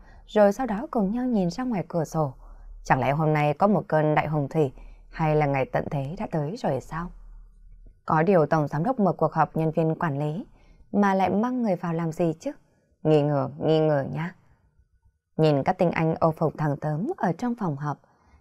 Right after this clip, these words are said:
Mạnh Giai cảm thấy mình giống như tiểu bạch thỏ xông lầm vào rừng cây. So với không khí đứng đắn nghiêm túc ở nơi này, hoàn toàn là khác nhau.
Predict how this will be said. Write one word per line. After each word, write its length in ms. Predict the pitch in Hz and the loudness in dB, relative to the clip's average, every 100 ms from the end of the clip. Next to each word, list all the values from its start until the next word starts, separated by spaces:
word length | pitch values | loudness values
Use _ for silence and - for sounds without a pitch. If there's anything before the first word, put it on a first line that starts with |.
| - | 0
Mạnh 180 | 208 208 | 2 2
Giai 160 | 269 | -2
cảm 200 | 247 190 | -2 -2
thấy 140 | 170 220 | -2 -2
mình 240 | 294 185 | 0 0
giống 220 | 175 196 | 0 0
như 120 | 254 | -2
tiểu 200 | 254 196 156 | -2 -2 -2
bạch 200 | 156 - | -4 -4
thỏ 240 | 156 139 | -6 -6
xông 260 | - 156 160 | -4 -2 0
lầm 220 | 160 139 | 0 0
vào 140 | 147 | -2
rừng 260 | 139 147 131 - | -2 -2 -4 -6
cây. 220 | 185 196 _ _ _ _ | -10 -10 _ _ _ _
So 200 | - 160 | 0 2
với 160 | 151 151 | 4 2
không 220 | - 160 | 2 0
khí 200 | 160 156 | 2 2
đứng 200 | 160 156 | 4 2
đắn 240 | 151 147 175 | 0 -2 -2
nghiêm 160 | 160 | 0
túc 220 | 247 262 | 0 0
ở 160 | - 147 | 0 0
nơi 220 | 131 156 | 0 -4
này, 280 | 160 147 139 - _ _ | -2 -2 -4 -8 _ _
hoàn 260 | - 208 196 | -2 0 0
toàn 300 | 202 190 185 | 0 -2 -2
là 160 | 180 175 | -4 -8
khác 240 | 330 - | -12 -6
nhau. 220 | 247 240 | -6 -6